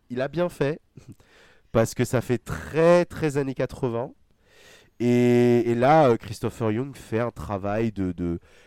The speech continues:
une espèce de symphonie, euh, macabre, absolument hallucinante. Et, euh, je pense qu'ils ont énormément contribué, je pense, à la renommée du film.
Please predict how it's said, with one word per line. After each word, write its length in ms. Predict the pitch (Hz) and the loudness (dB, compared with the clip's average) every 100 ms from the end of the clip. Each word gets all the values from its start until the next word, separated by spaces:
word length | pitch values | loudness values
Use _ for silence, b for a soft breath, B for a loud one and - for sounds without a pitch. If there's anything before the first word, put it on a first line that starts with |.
| b - | b -20
une 60 | 92 | -14
espèce 280 | 123 120 | -6 -6
de 120 | 104 101 | -6 -12
symphonie, 760 | - 117 104 117 110 113 123 | -10 -10 -8 -8 -8 -8 -4
euh, 100 | 104 | -2
macabre, 720 | 95 104 120 110 117 107 90 | -2 -6 -2 0 0 -2 -4
absolument 600 | 87 - 110 107 110 113 | -6 -8 -12 -8 -6 -4
hallucinante. 800 | 101 104 - 101 107 135 - - b b b b b b | -4 -6 -10 -10 -6 -6 -10 -20 b b b b b b
Et, 180 | 101 107 | 0 2
euh, 100 | 104 | 2
je 80 | - | 0
pense 180 | 135 | -4
qu'ils 100 | - | -2
ont 80 | 101 _ | -4 _
énormément 600 | 147 151 160 135 139 143 | -2 6 6 6 -2 -2
contribué, 580 | 139 123 - 120 110 131 | -4 -8 -6 -8 -4 -4
je 60 | - | -4
pense, 260 | 107 101 | -12 -8
à 60 | 98 | -4
la 140 | 90 87 | -2 -2
renommée 340 | 98 95 92 | -4 -4 -6
du 160 | 95 92 | -8 -16
film. 380 | - 147 107 | -14 -14 -14